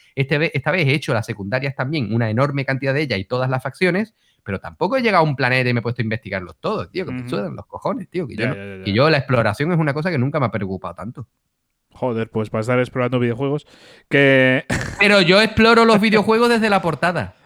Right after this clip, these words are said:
Speaker 2: Claro. <laughs>
Speaker 1: El experto en exploración eres tú. Sobre todo
Speaker 2: La de tú.
Speaker 1: culo.
Speaker 2: Claro.
Speaker 1: Muy bien.
Speaker 2: Eh,
Speaker 1: Muy
Speaker 2: una,
Speaker 1: bien.
Speaker 2: una última pregunta de Starfield, porque también era una cosa, tío, que, joder, eh, yo cuando lo vi en el,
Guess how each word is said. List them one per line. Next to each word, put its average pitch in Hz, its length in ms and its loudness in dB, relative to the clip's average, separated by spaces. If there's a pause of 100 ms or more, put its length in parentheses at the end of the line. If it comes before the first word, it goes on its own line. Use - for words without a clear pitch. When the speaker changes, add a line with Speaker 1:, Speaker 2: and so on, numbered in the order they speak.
(140)
Speaker 2:
Claro. 151 240 2 (560)
<laughs> - 500 -4
Speaker 1:
El 175 240 2
experto 226 760 0
en 269 100 0
exploración 208 720 2
eres 196 240 -2
tú. - 320 -4
Sobre 139 420 0
todo 233 560 -2 (300)
Speaker 2:
La 131 160 4
de 123 100 2
tú. 196 400 2 (1080)
Speaker 1:
culo. 110 360 -6 (140)
Speaker 2:
Claro. 190 280 -6
Speaker 1:
Muy 226 160 4
bien. 120 160 -2 (380)
Speaker 2:
Eh, 135 580 6
Speaker 1:
Muy 143 140 -4
Speaker 2:
una, 196 200 6
Speaker 1:
bien. - 100 -2
Speaker 2:
una 196 140 6
última 196 300 6
pregunta 156 280 4
de 127 80 4
Starfield, 113 380 -6
porque 120 260 -2
también 127 260 -4
era 190 120 0
una 190 200 -4
cosa, 175 240 -6
tío, 185 340 -6
que, 143 300 -10 (300)
joder, 147 480 -2
eh, 135 160 -8
yo 135 140 -2
cuando 170 200 0
lo 170 140 4
vi 175 240 2
en 170 140 0
el, 147 840 -4